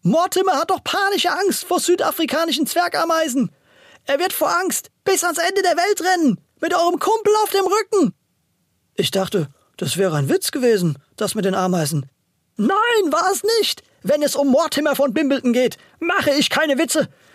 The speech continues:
schrie der aufgebrachte Schausteller. „Weißt du überhaupt, was dieser verdammte Hengst wert ist? Ein Vermögen, du kleiner Knilch, das du niemals in deinem gottverdammten Leben besitzen wirst.“ „Jetzt mal ganz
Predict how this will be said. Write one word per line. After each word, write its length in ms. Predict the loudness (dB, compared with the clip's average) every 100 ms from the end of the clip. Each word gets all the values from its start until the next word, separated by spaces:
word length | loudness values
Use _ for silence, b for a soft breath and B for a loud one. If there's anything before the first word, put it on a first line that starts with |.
| b
schrie 300 | b -4 -2
der 140 | 0 0
aufgebrachte 500 | 0 -4 -6 -4 -4
Schausteller. 580 | -2 -2 -4 -6 -6 -10 -6
„Weißt 300 | -2 -2 0
du 40 |
überhaupt, 460 | 0 2 2 0 -6 B B
was 160 | -4 -2
dieser 280 | 0 2 2
verdammte 420 | 0 -2 -2 0
Hengst 340 | 0 0 -2 -2
wert 280 | 0 0 0 -2
ist? 240 | -2 -10 _ _ _ -4
Ein 180 | -2
Vermögen, 720 | 0 0 2 0 0 0 0 0 _
du 140 | 0 0
kleiner 520 | 2 0 2 0 0
Knilch, 560 | 0 0 2 2 0 -6 _ -10
das 220 | -8 -2
du 160 | 0
niemals 640 | 2 0 0 0 0 -2 -4 b
in 220 | -2 -2
deinem 440 | -2 -2 0 -2 -2
gottverdammten 760 | -2 -2 0 -2 0 -4 -4 -2
Leben 400 | 0 0 -2 -2
besitzen 440 | -2 -2 -2 -2
wirst.“ 440 | 0 0 0 -4 -14 _ _ _ _ _ _ _
„Jetzt 260 | -6 -4 -2
mal 140 | -2
ganz 260 | 0 -2